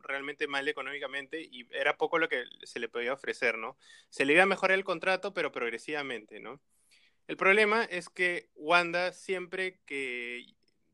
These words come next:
siempre que se le provocaba renegociar el contrato, eh, solía,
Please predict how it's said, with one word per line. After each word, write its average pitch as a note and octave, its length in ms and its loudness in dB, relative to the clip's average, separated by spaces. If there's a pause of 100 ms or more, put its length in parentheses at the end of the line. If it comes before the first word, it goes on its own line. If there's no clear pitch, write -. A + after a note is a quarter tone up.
siempre F#3 460 -4
que F3 320 -2
se F#3 120 -6
le F3+ 60 -4
provocaba D#3 800 0 (480)
renegociar C3+ 840 -2
el F#3 120 -2
contrato, D#3+ 720 -2 (1200)
eh, B2 680 -4
solía, E3 680 4